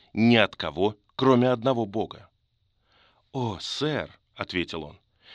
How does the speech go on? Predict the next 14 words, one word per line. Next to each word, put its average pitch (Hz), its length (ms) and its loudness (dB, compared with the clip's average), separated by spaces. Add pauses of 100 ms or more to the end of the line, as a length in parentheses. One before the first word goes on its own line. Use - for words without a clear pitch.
(160)
«похоже, 127 480 0
вы 143 140 0
разозлились 151 720 -4
на 90 60 -4
меня. 76 360 -8 (800)
Я 98 240 -2
хотел 165 320 -2
послужить 123 640 -4
вам. - 220 -18 (480)
Мы 156 180 2
не 185 120 4
знакомы 127 460 -2
с - 120 -8
вами. 71 320 -18